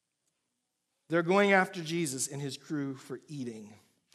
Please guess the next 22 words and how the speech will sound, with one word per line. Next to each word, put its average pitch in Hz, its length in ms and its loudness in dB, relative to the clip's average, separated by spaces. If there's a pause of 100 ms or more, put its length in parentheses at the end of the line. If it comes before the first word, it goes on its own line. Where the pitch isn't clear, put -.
(600)
And 147 80 -2
I, 160 220 2
and 165 140 0
I 170 80 6
love 202 240 6
the 180 80 2
first 180 380 2
response 147 420 -2
that 135 160 -8
Jesus 135 340 -4
gives, 123 320 -4
these 143 220 -4
very 156 360 2
religious 156 460 0
people 143 320 -10
who 139 180 -4
should 196 560 0
know 196 300 4
the 175 140 0
Bible 156 480 4
very 139 440 -2
well. 123 460 -4